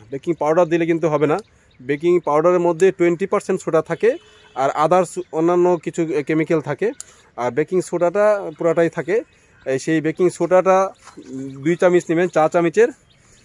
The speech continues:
আর, আর নেবেন, আহ, যে কোনো, যদি আপনি organically করতে চান, পুরোটাই যদি organic করতে চান, তাহলে আপনাকে herbal shampoo নিতে হবে, অথবা, আহ,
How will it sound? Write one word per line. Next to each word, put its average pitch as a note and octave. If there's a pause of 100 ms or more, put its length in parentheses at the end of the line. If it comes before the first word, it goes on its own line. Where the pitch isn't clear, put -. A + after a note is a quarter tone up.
(220)
আর, C3+ (800)
আর C#3
নেবেন, E3 (580)
আহ, B2+ (2250)
যে D#3+
কোনো, F3
যদি F3+
আপনি G3+ (340)
organically G#3 (320)
করতে D#3+
চান, G3 (420)
পুরোটাই F#3
যদি G3
organic F3+
করতে D#3+
চান, E3+
তাহলে E3 (400)
আপনাকে D#3 (360)
herbal E3+
shampoo D#3+
নিতে C#3+
হবে, B2+ (640)
অথবা, E3+
আহ, C#3